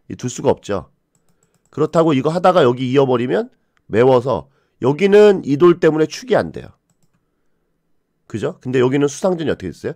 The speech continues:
흑이 두 수밖에 없고 백이 네 수니까 죽어 있죠. 그러니까 여기를 딱 요거 씌우는 순간에 흑이 이걸 메워야 되거든요. 그럼 이거 메우고 여기 둘 때 이때가 또 중요합니다. 백이 이렇게 단수 치는 게 아니고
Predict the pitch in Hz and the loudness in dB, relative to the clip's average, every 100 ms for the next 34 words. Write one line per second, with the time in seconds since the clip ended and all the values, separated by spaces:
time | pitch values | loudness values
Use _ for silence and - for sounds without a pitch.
0 | _ _ 196 190 131 139 143 - 92 - | _ _ -10 -6 -8 -4 -2 -2 -6 -8
1 | 67 - _ _ _ _ _ 117 113 104 | -16 -18 _ _ _ _ _ -6 -2 0
2 | 104 107 98 123 143 _ _ _ - 117 | 0 -2 -8 -8 -10 _ _ _ -8 -2
3 | 101 - - _ _ _ _ _ _ _ | -2 -4 -20 _ _ _ _ _ _ _
4 | _ _ _ _ 139 151 165 160 165 165 | _ _ _ _ -10 0 2 4 4 2
5 | - _ _ 180 190 175 160 165 254 254 | -2 _ _ 4 6 6 2 0 -2 0
6 | 254 220 202 185 208 214 - - 196 196 | 0 0 2 4 4 0 -4 -14 -8 -2
7 | 170 110 107 131 110 80 73 90 160 _ | 0 2 4 4 2 0 -6 -10 -14 _
8 | _ _ _ _ _ - 110 117 107 92 | _ _ _ _ _ -12 -4 -2 0 0
9 | 78 62 - _ _ _ _ - 113 139 | -2 -8 -20 _ _ _ _ -4 -2 0
10 | 170 170 - 127 127 160 135 120 90 71 | -2 -2 -2 -2 0 0 -2 -8 -10 -10
11 | 58 - _ _ _ _ _ _ 113 135 | -12 -20 _ _ _ _ _ _ -4 -2
12 | 165 147 170 - 127 143 156 151 139 98 | -2 -4 -6 -4 -4 -2 -2 0 2 0
13 | 90 131 69 | -2 -6 -6